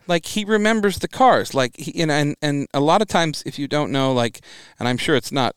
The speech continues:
I don't know what it costs, uh, Valentino Balboni, like, you can get in touch with him and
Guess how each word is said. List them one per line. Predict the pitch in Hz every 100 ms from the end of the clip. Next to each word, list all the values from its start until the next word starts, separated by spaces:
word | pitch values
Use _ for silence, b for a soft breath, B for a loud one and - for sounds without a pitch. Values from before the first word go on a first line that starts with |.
| _ -
I |
don't | 147
know | 117
what | 101
it |
costs, | - 175 127 - - -
uh, | 120 101
Valentino | 165 233 208
Balboni, | 156 110 135 180 117
like, | 113 -
you | 165
can | 165
get | 151
in | 131
touch | 170 -
with | 127
him | 131
and | 117